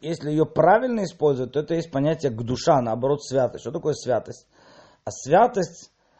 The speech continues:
это возможность наобо-, как раз-таки спускаться в клепот, спускаться в самые низкие места, при этом оставаясь чистым.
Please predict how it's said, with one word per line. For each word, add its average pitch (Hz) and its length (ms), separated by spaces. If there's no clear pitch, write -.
это 156 540
возможность 160 1000
наобо-, 151 440
как - 280
раз-таки 190 580
спускаться 196 840
в - 120
клепот, 165 580
спускаться 185 560
в - 20
самые 202 400
низкие 185 360
места, 165 380
при 170 240
этом 196 240
оставаясь 156 560
чистым. - 380